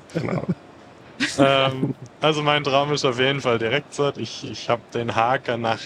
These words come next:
Speaker 2: etliche Jahre jetzt noch nicht entdeckt, den die Direktsaat haben soll. Wir werden sehen, ob in zehn Jahren alles zusammenklappt, was man jetzt gerade mühsam aufbaut. Mein Traum ist Direktsaat überall.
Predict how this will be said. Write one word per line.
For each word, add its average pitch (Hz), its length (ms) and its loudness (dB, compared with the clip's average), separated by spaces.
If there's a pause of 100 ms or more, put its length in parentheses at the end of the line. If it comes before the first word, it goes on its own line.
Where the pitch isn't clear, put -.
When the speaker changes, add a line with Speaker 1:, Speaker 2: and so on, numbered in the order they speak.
Speaker 2:
etliche 117 480 -4
Jahre 110 380 2
jetzt - 380 -8
noch 107 80 -2
nicht 117 200 -2
entdeckt, 117 440 -4
den 127 200 -2
die 117 100 -4
Direktsaat 117 500 -2
haben 135 220 2
soll. 135 300 0
Wir 101 100 -4
werden 107 240 -2
sehen, 123 360 -2
ob 110 180 -6
in 113 160 -6
zehn 120 240 -2
Jahren 117 320 0
alles 110 340 -2
zusammenklappt, 131 680 -2 (480)
was 117 260 -2
man 123 100 -2
jetzt 120 180 -4
gerade 117 240 0
mühsam 123 360 -2
aufbaut. 113 580 0 (580)
Mein 117 200 0
Traum 107 400 0
ist - 340 -6
Direktsaat 117 640 -2
überall. 123 440 0